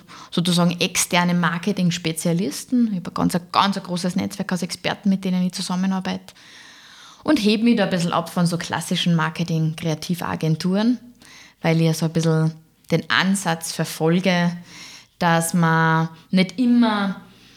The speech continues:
schon das große Gesamtpaket, ähm, von vornherein braucht, sondern zuerst einmal vielleicht mit den Basics beginnen sollte. Wohin will man denn überhaupt? Wo,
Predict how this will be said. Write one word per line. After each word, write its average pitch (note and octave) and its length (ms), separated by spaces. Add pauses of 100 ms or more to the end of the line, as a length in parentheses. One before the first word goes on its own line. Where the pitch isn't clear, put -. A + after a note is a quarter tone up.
(460)
schon F#3 220
das - 320
große G#3 540
Gesamtpaket, A3 1200 (320)
ähm, F#3 220
von G#3 160
vornherein F3 760
braucht, E3+ 400
sondern F3 300
zuerst E3+ 360
einmal F3 240
vielleicht E3+ 440 (360)
mit F#3 140
den G3 240
Basics A#3 540
beginnen G#3+ 520
sollte. F#3+ 440
Wohin D#3+ 320
will F#3 100
man F#3+ 160
denn F3 480
überhaupt? F3+ 720
Wo, D#3+ 220